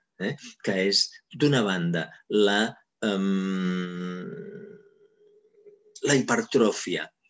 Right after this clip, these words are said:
eh? La, la hipercirculació, la inflació galopant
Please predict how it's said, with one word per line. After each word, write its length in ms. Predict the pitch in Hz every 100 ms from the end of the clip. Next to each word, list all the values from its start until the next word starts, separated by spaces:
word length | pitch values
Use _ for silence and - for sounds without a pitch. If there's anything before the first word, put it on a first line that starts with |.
| _
eh? 120 | 107
La, 180 | 131 110 98
la 220 | 110 104 95 - -
hipercirculació, 1120 | 196 - 113 - 104 - 101 90 - 98 92 - -
la 200 | 131 123 - -
inflació 1040 | 202 170 - 101 92 - - 101 92 - 110
galopant 680 | 101 90 87 - 110 139